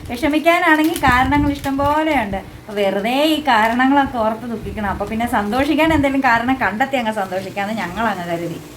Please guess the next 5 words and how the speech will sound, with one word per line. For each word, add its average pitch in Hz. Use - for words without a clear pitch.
ഇല്ലടാ 294
അൻസൂട്ടാ, 330
ഇവിടെ -
നേരെ 320
ഇരിക്കടാ, 285